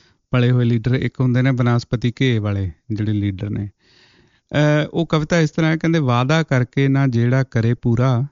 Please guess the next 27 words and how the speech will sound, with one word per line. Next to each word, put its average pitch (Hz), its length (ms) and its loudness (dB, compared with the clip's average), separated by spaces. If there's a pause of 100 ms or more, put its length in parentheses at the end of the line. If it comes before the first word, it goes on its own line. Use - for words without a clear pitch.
(320)
ਜਿਹੜਾ 139 320 2
ਕਦੇ 160 320 2
ਇਕਰਾਰ 117 460 0
ਦਾ 117 140 0
ਪੱਕਾ - 420 -2
ਹੀ 123 180 2
ਨਹੀਂ, 104 280 0 (540)
ਜਿਹੜਾ 151 220 2
ਪਾਰਟੀ 147 540 0
ਦਾ 147 140 2
ਵਫਾਦਾਰ 123 680 0
ਹੀ 135 200 2
ਨਹੀਂ 123 340 0 (120)
ਅਤੇ 117 180 0
ਵਰਕਰਾਂ 127 560 0
ਦੇ 120 140 0
ਦਿਲੋਂ 110 420 0
ਸਕਾ 131 380 -2
ਹੀ 127 160 2
ਨਹੀਂ, 104 340 0 (580)
ਜਿਹਨੂੰ 143 560 0
ਦੇਖ 156 340 4
ਕੇ 123 260 -2 (200)
ਅਫਸਰ 131 360 -4
ਨਾ 135 220 0 (280)
ਕਰਨ 160 260 2
ਆਦਰ, 113 480 0